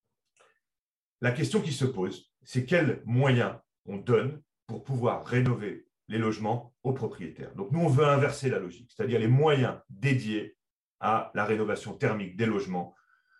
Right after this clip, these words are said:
pour ceux qui auraient des difficultés d'un point de vue financier pour le faire. Et c'est essentiel, parce que l'acceptation, la faisabilité, la pertinence de ces mesures qui s'imposent à nous ne seront acceptables,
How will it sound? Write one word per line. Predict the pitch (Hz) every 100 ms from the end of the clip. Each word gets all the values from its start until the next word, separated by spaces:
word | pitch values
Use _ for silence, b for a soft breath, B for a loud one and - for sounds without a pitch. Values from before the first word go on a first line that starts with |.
| b b b _ _ _ _ -
pour | 165
ceux | - 151 151 165 -
qui | - 139 156 - -
auraient | - 113 123 131
des | 117
difficultés | 107 - - 95 98 98 - _ _
d'un | 101 110
point | 110
de | 104
vue |
financier | - 101 92 -
pour | 110 - 98
le |
faire. | - - - - -
Et | 160
c'est | - 170 190 -
essentiel, | - 175 - 131 - 104 - - _ _ -
parce | 143 -
que | 165
l'acceptation, | 185 - 190 - 170 127 139
la | 127 120
faisabilité, | 170 160 156 143 147 123 127
la | 120 151
pertinence | - - 170 160 120 - -
de | 104
ces | - 110
mesures | 110 101 107
qui | -
s'imposent | 98 92 107 101
à |
nous | 117 156 b b b
ne | 131 156
seront | - 165 151 131 - _ _ _ _ -
acceptables, | 131 - 131 147 - -